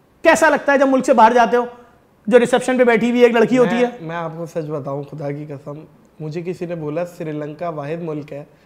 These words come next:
Speaker 2: जहां पाकिस्तानियों की इज्जत है।
Speaker 1: वाकई है?
Speaker 2: म-, मैं, मुझे किसी ने कहा,
Speaker 1: अच्छा।
Speaker 2: तो मैं लैंड हुआ तो उन्होंने डेढ़ घंटा किसी एक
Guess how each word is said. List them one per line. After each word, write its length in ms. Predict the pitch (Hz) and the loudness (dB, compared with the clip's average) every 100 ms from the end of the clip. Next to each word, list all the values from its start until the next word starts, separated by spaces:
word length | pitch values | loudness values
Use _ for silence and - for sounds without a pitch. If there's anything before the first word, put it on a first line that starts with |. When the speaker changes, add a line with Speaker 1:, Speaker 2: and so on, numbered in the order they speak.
| _ 147 | _ -12
Speaker 2:
जहां 180 | 160 | -10
पाकिस्तानियों 720 | 170 147 143 156 - 147 160 156 | -8 -10 -10 -16 -14 -12 -12 -10
की 100 | 165 | -10
इज्जत 300 | 139 135 131 | -12 -12 -14
है। 100 | - _ _ _ _ | -18 _ _ _ _
Speaker 1:
वाकई 200 | 139 247 | -10 -4
है? 200 | 254 170 | -4 -4
Speaker 2:
म-, 60 | 160 - _ _ | -8 -16 _ _
मैं, 420 | 151 139 156 165 165 165 165 170 | -16 -10 -10 -10 -8 -8 -6 -4
मुझे 200 | 190 214 | -2 -2
किसी 220 | 208 202 | -2 -2
ने 100 | 196 | -4
कहा, 300 | - 156 156 | -4 -2 -2
Speaker 1:
अच्छा। 200 | 135 156 | -2 -6
Speaker 2:
तो 60 | |
मैं 360 | 160 165 170 180 | -6 -6 -4 -4
लैंड 360 | 165 156 190 185 | -4 -2 -4 -2
हुआ 320 | 196 208 185 | -2 -2 -4
तो 480 | 175 160 147 143 - _ _ _ 170 | -8 -10 -10 -12 -18 _ _ _ -12
उन्होंने 280 | 185 220 | -10 -6
डेढ़ 480 | 214 139 160 190 226 | -8 -6 -2 0 0
घंटा 680 | 185 143 139 135 160 180 175 175 - - _ _ _ _ _ | -2 -6 -14 -8 -4 -2 -4 -8 -14 -20 _ _ _ _ _
किसी 340 | 240 220 277 262 | -14 -10 -8 -6
एक 240 | 254 254 | -6 -10